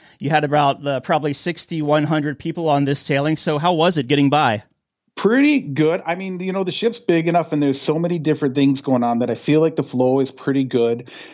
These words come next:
Speaker 2: You know, I know everybody complains about chair hogs, and I will say at one point we were trying to find a place to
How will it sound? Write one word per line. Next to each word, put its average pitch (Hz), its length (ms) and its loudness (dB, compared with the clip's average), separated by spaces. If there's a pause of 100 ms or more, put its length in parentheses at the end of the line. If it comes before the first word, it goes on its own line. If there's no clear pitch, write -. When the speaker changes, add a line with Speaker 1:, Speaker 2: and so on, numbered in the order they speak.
(160)
Speaker 2:
You 135 100 4
know, 135 140 0
I 139 80 0
know 143 160 2
everybody 139 340 0
complains 135 520 2
about 123 260 -2
chair 139 260 0
hogs, 127 340 -2
and 127 100 0
I - 20 -2
will 127 200 0
say 131 220 0
at 123 120 0
one 127 200 -2
point 127 360 0
we 127 260 2
were 123 160 2
trying 123 320 0
to 123 80 -2
find 123 260 0
a 120 40 -2
place 123 420 0
to 120 420 4